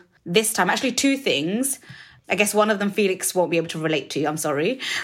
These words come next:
But <laughs> the, the, the, the, the, the first one was I realized that a lot of these training plans are online. So you've got Training Peaks or Today's Plan or Strava or whatever.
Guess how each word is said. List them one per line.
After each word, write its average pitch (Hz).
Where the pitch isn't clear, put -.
But 220
<laughs> -
the, 285
the, 226
the, 214
the, 208
the, 220
the 220
first 311
one 247
was 214
I 208
realized 269
that 214
a 226
lot 254
of 226
these 247
training 269
plans 170
are 180
online. 196
So -
you've 190
got -
Training 196
Peaks -
or 170
Today's 190
Plan 180
or 151
Strava 196
or 170
whatever. 185